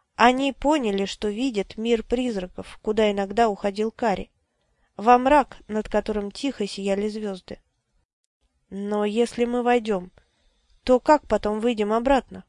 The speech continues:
подумала Джесса. Она взглянула на Скапти. «Будем заходить?»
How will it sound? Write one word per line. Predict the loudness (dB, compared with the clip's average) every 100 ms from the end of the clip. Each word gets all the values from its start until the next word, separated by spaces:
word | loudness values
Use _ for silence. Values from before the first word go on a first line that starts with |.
| _
подумала | -8 -6 -6 -6
Джесса. | -6 -8 -8 -14 -20 _ _ _ _ _ _ _ _
Она | -4 0 0
взглянула | 0 -2 0 0 -2 -4 -4
на | -4
Скапти. | -6 -6 -8 -10 -20 -20 _ _ _ _ _
«Будем | -10 -4 -2 0 0
заходить?» | -2 -2 -4 -6 -16 -20